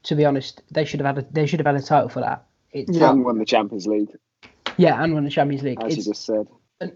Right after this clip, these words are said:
Speaker 1: unbelievable achievement. However, when I'm actually gonna com-, if I'm gonna sit here and compare their, their title win to City's, and I don't know whether this is just the st-, it's probably to do with the style of football. While I've always felt that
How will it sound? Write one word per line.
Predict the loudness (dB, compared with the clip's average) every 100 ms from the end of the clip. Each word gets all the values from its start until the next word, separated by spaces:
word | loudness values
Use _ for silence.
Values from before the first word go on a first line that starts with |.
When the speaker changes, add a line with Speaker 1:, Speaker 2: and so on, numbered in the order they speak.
| _ -2
Speaker 1:
unbelievable | 0 2 0 0 2 2 0 -4 -4
achievement. | -2 -2 -2 -6 -8 -16 -18 -4
However, | 2 6 6 6 2 -6 -8 -20 _ _ -8
when | -2
I'm | 0
actually | 0 -4 -6
gonna | -6
com-, | -4 -8
if | -6 -4
I'm |
gonna | -4 -4
sit | -6 -4
here | 0 0
and | -2
compare | -6 -2 0 0
their, | 0 0 0 -2 -2
their | -2 -2
title | 0 0 0 -6 -6 -6
win | -2 -2
to | -2 -8
City's, | -4 -4 -4 -6 -6 -10 -20 _ _ _ _ _ -20 -20 -20 -14 -4
and | -2 0
I | 0
don't | 2 2
know | 2
whether | 2 2 0
this | -2 -4
is | -6
just | -6 -6 -8
the | -10
st-, | -10 -8
it's | -8 -8
probably | -2 0 0 -2
to | -2
do | -2
with | -2
the |
style | -4 0 0 0
of |
football. | -4 -6 -4 -8 -10 _ _ _ _ _ _ -20 -6 4
While | 6 8
I've | 6 4
always | 4 4 2
felt | 0 2 0
that | -2